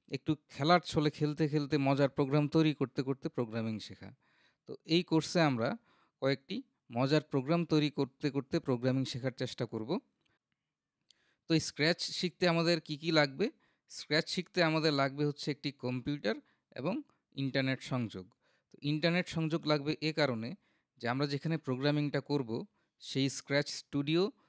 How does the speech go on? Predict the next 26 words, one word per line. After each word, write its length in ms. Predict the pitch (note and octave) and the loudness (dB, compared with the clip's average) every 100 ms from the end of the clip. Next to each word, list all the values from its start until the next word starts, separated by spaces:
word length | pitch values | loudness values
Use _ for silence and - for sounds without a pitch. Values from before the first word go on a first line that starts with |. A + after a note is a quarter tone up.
| _ - | _ -2
চালাতে 380 | C3+ C#3 D3 C3 | 0 0 0 -2
গেলে 280 | C#3 E4 D#4 _ _ | -2 -4 -6 _ _
আমার 240 | - B2+ A2+ | -8 -6 -2
ব্রাউজারে 440 | A#2+ B2+ B2 C3 | 0 0 0 -4
সেটি 200 | - B2 | -4 -6
চালাতে 360 | C3+ B2 A2 G2+ | -4 -4 -4 -8
হবে। 220 | G2 G2+ - _ _ _ _ _ _ | -10 -14 -18 _ _ _ _ _ _
এবং 240 | - A#2+ B2 | -10 -8 -6
আমরা 420 | C3 C#3 D3 C#3 | -4 0 0 0
স্ক্র্যাচের 460 | - - B2+ D#3 D3+ | -4 -4 -4 -2 -2
এখানে 280 | D3 D#3 | -2 -4
যেই 140 | C#3+ D3 | -2 -6
ভার্সনটা 500 | G#2+ B2+ - C#3+ C#3+ | -6 -8 -6 -6 -6
শিখব 280 | - C#3+ F3+ | -8 -10 -10
সেটা 240 | - B2+ | -8 -6
হচ্ছে 300 | C3 - - - _ _ _ - | -8 -8 -12 -12 _ _ _ -8
টু 120 | B2+ B2 | -8 -4
পয়েন্ট 280 | C3+ E3 F#3 - _ A2 A2 | -4 -4 -8 -18 _ -16 -6
জিরো। 220 | A2 F2+ _ _ _ _ _ _ _ _ _ _ _ _ _ _ _ _ _ _ _ _ - | -6 -8 _ _ _ _ _ _ _ _ _ _ _ _ _ _ _ _ _ _ _ _ -18
স্ক্র্যাচে 520 | - - D3+ D#3 F#3+ | -12 -2 2 4 4
যদি 240 | F#3 F#3 | 6 6
আমরা 160 | E3+ E3 | 6 6
প্রোগ্রাম 400 | D3 B2+ D3 D3 | 4 4 4 4
তৈরি 200 | D3 C#3 | 4 2
করতে 280 | B2+ - A#2 | 0 -2 -2
চাই 360 | A#2 G#2 C#3 | -2 -4 -6